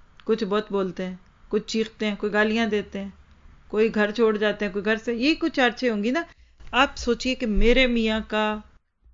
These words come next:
क्या रवैया, यानी मुझे मियाँ के किस रवैये का डर है। ठीक है, ये लिखिए आप। फिर आप सोचिए, चलिए एक, एक दो सिर्फ देखते हैं, बाकी आप खुद ही सोच लीजिए। जिन औरतों को अपने शौहर की तरफ से डर होता है, रुकावट है, उनके अंदर खौफ है,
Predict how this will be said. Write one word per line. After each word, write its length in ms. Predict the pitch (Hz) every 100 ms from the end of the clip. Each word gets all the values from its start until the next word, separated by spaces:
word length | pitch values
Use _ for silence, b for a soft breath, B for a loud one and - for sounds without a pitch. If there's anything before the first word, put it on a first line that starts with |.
| _ _ _ _ _ -
क्या 200 | 233 220
रवैया, 400 | 196 180 175 165
यानी 260 | 202 226
मुझे 240 | 240 240 254
मियाँ 300 | 240 254 247
के 120 | 269
किस 180 | 240 262
रवैये 340 | 247 240 247
का 100 | 247
डर 220 | 226 208
है। 140 | 202 202 - - - - - _ - -
ठीक 200 | 233 233
है, 80 | 262 - -
ये 100 | 202
लिखिए 320 | 185 170 175
आप। 160 | 160 - - - b b b b b -
फिर 160 | 240 277
आप 160 | 269
सोचिए, 360 | 262 247 226 240
चलिए 340 | 226 226 214
एक, 560 | 190 - _ _ - 196
एक 200 | 240 202
दो 100 | 233
सिर्फ 260 | 220 208 190
देखते 280 | 196 196
हैं, 60 | 220
बाकी 260 | 202 190 214
आप 140 | 196
खुद 160 | 202 175
ही 60 |
सोच 260 | 185 175 165
लीजिए। 340 | 170 170 175 175 B B B B -
जिन 200 | 240 269
औरतों 300 | 254 233 254
को 60 |
अपने 240 | 240 208 240
शौहर 460 | 233 208 220 226 226
की 240 | - 220
तरफ 320 | 220 208 208
से 140 | 202 208
डर 200 | 196 196
होता 240 | 196 190
है, 60 | 190
रुकावट 520 | 190 185 180 190 185
है, 100 | 190
उनके 220 | 185 175
अंदर 240 | 180 180
खौफ 340 | 190 185 185 185
है, 120 | 220